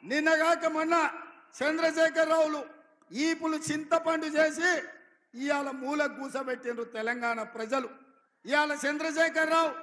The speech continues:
కేటీఆర్ అంటున్నాడు, "కారు ఖరాబ్ అయింది, షెడ్డుకు పోయింది, మళ్ళీ వస్తుందని." నేను చెప్పదలుచుకున్నా, మీకందరికీ తెలుసు,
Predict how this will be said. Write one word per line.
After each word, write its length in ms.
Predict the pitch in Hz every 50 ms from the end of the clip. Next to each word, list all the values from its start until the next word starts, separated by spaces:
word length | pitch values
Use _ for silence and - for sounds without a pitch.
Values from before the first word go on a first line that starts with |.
| - - - _ _ _ _ -
కేటీఆర్ 520 | 277 311 330 330 330 330 320 330 320 320
అంటున్నాడు, 500 | 311 311 311 311 339 339 339 339 330 320 294 247 - - - _ _ _ _ _ _ _ _
"కారు 280 | 208 254 294 311 320 311
ఖరాబ్ 460 | - - 277 285 285 302 311 311 302
అయింది, 300 | 302 294 285 277 285 277
షెడ్డుకు 380 | 269 - 262 254 254 285 285 285
పోయింది, 580 | 277 277 269 269 262 254 269 269 233 226 - - - _ _ -
మళ్ళీ 260 | 208 226 233 233 233
వస్తుందని." 480 | 233 226 - - 254 247 240 233 220 226 - - _ _ _ _ _ _ _ -
నేను 200 | 175 214 233 226
చెప్పదలుచుకున్నా, 1000 | 202 220 214 - 269 269 269 269 269 262 - 269 269 269 277 269 233 185 - - - - - _
మీకందరికీ 680 | 156 185 226 247 233 247 254 254 262 285 285 254 - 269
తెలుసు, 440 | 269 285 285 277 294 294 269 233